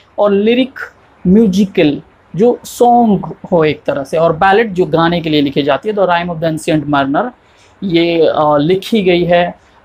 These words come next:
अ, आपके एसटी college के द्वारा। तो यहाँ पे ये lyric है। Sweetest Love I Do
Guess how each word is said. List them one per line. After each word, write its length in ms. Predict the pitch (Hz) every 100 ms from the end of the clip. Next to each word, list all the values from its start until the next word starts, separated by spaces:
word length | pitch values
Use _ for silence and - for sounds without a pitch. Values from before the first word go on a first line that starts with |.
| -
अ, 320 | 160 147 143 -
आपके 240 | 170 -
एसटी 260 | 196 185 208
college 360 | 185 165 151 -
के 140 | 160
द्वारा। 340 | 139 135 151 - _ _ -
तो 60 |
यहाँ 180 | 247 208
पे 120 | 214
ये 120 | 240
lyric 420 | 262 185 151 143 -
है। 320 | 156 - - - - - _ - _ _ _ -
Sweetest 420 | - 247 302 302
Love 140 | 277 262
I 140 |
Do 80 | 220